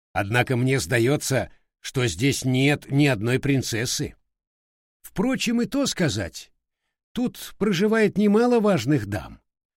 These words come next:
а ведь каждая женщина в своём доме может чувствовать себя принцессой». «Должно быть, одна из этих важных дам и есть та принцесса,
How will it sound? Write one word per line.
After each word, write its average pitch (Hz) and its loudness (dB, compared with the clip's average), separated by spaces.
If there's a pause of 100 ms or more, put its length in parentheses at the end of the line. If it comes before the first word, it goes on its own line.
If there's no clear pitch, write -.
(120)
а 104 -2
ведь 117 -2
каждая 135 2
женщина 131 0
в - -8
своём 123 0
доме 117 0 (380)
может 113 -2
чувствовать 117 -2
себя 113 -2
принцессой». - -6 (800)
«Должно 117 2
быть, 190 2
одна 180 2
из 165 2
этих 175 0
важных 139 2
дам 160 2 (380)
и 131 2
есть 180 0
та 190 2
принцесса, 165 -2